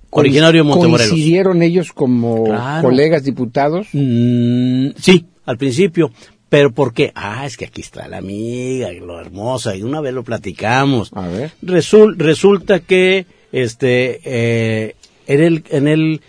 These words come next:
Speaker 2: los diputados son los que eligieron al primer gobernador. Y votan.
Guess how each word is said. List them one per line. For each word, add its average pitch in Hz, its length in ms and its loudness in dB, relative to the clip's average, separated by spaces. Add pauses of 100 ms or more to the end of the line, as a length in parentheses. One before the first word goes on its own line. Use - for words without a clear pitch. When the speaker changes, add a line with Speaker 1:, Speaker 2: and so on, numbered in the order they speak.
(600)
Speaker 2:
los 185 180 6
diputados 196 440 6
son 175 100 4
los 170 120 0
que 143 100 0
eligieron 123 360 -2
al 107 80 -2
primer 110 240 -4
gobernador. 117 480 -8 (880)
Y 104 140 -8
votan. 110 540 -6